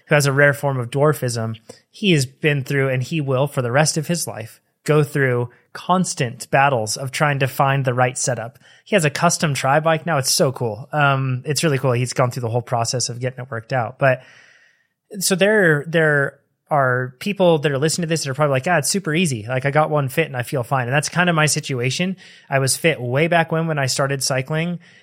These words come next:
and I was like, "Eh, I'm not sure I really like this." So then I went and used Competitive Cyclist Bike Fitter tool, uh, 'cause I was really, like, long and stretched out. My saddle was really far back. And then I used Competitive Cyclist Bike Fitter tool, and I followed that, and I was like, "Oh, this feels wonderful."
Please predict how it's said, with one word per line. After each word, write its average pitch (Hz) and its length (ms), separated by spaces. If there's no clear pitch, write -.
and 143 180
I 131 340
was 156 140
like, 139 180
"Eh, 214 240
I'm 175 120
not 190 160
sure 196 180
I 180 60
really 160 260
like 151 220
this." 117 160
So 151 100
then 151 80
I 165 60
went 156 180
and 143 100
used 143 220
Competitive 139 540
Cyclist 131 520
Bike 123 240
Fitter 185 340
tool, 202 500
uh, 135 80
'cause 131 160
I 156 60
was 131 160
really, 156 240
like, 127 240
long 127 400
and 117 120
stretched - 460
out. 127 260
My 117 80
saddle 127 360
was 110 180
really 123 240
far 123 240
back. 127 320
And 147 80
then 139 80
I 131 60
used 135 260
Competitive 131 460
Cyclist 127 420
Bike 190 220
Fitter 180 260
tool, 175 320
and 131 280
I 120 140
followed 160 340
that, 156 200
and 143 100
I - 20
was 135 60
like, 127 240
"Oh, 165 120
this 160 180
feels 160 260
wonderful." 123 580